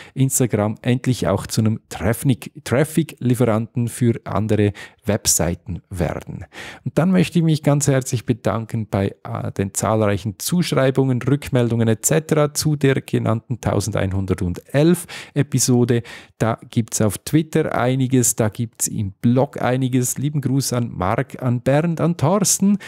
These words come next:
an Chris, an den John, an den Hubert und den Christian. Und viele, viele weitere, die ich jetzt nicht aufgezählt habt,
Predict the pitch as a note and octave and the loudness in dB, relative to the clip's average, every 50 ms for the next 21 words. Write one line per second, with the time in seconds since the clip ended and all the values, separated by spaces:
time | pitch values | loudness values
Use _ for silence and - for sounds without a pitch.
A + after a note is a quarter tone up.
0 | - - - - D3 E3 D#3 D3+ - G#2+ A2+ B2+ C#3+ D#3+ D#3 - - - - - | -14 -14 -2 0 0 0 0 -2 -6 -4 0 0 2 2 2 2 0 0 -2 -2
1 | - C3 C#3 C3 C#3 C#3 C#3+ - - C#3+ C#3 C#3 C#3+ C#3 - - D3 D3+ D3 D3+ | -4 -4 0 0 -2 -2 -2 0 0 2 2 2 0 0 -2 -2 -2 0 0 -2
2 | D#3 C3 C3 F#3+ G3+ G3+ F#3+ F3+ F3 - - G3+ E3 F3 F3 F3 - E3+ F3 F#3 | -2 2 2 2 4 4 2 2 0 -2 -2 0 2 0 0 0 0 0 0 0
3 | - - - - A2 A#2+ D3+ - - - D#3 C3 A#2 G#2+ F#2+ F2 E2+ E2+ - - | -2 -6 -6 -2 0 0 2 0 2 2 2 2 4 2 0 -2 -4 -8 -14 -18
4 | - - - - - - _ _ _ _ _ - - G#2 F#2+ - - - B2 B2+ | -20 -20 -20 -20 -20 -20 _ _ _ _ _ -6 -4 -4 -4 -4 -4 -2 0 2
5 | C3+ C3+ C3+ B2+ A#2 - - - - G#2+ G#2 A#2 A#2 G#2+ F#2+ - D3 G3 F3+ D3+ | 4 4 2 2 -2 -6 -8 -2 0 2 2 4 2 2 0 -2 -2 0 0 0
6 | D3 - A#2 A2+ A2 C3 C3 C3 B2+ C#3+ C3 - E3 D#3+ - - C#3+ D#3+ D3+ - | 0 0 0 2 2 2 2 2 2 0 2 2 2 2 4 2 2 2 2 2
7 | - D3+ - - C#3+ C3+ C#3 - - B2+ B2+ C3 - _ - G#3 | 0 0 2 2 2 2 2 0 2 0 0 0 -2 _ -12 -12